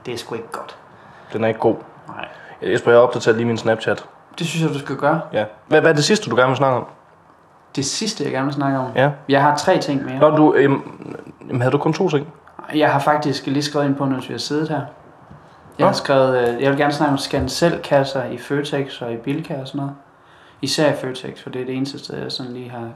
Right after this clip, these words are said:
Speaker 1: handlet det sidste stykke tid, hvor de har været.
Speaker 2: Ja.
Speaker 1: Så vil jeg gerne snakke om en Facebook-krig, jeg har vundet.
Speaker 2: Fuck, hvor fedt.
Speaker 1: Øh, ja. Og så vil jeg gerne... Øh, måske, vi kan ikke rigtig komme udenom det.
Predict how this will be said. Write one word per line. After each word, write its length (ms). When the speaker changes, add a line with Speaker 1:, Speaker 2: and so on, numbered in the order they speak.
Speaker 1:
handlet 420
det 100
sidste 220
stykke 180
tid, 160
hvor 80
de 100
har 80
været. 220
Speaker 2:
Ja. 120
Speaker 1:
Så 120
vil 80
jeg 60
gerne 160
snakke 300
om 80
en 80
Facebook-krig, 680
jeg 100
har 60
vundet. 300
Speaker 2:
Fuck, 320
hvor 100
fedt. 300
Speaker 1:
Øh, 140
ja. 280
Og 140
så 260
vil 100
jeg 160
gerne... 520
Øh, 60
måske, 840
vi 80
kan 180
ikke 240
rigtig 240
komme 260
udenom 420
det. 100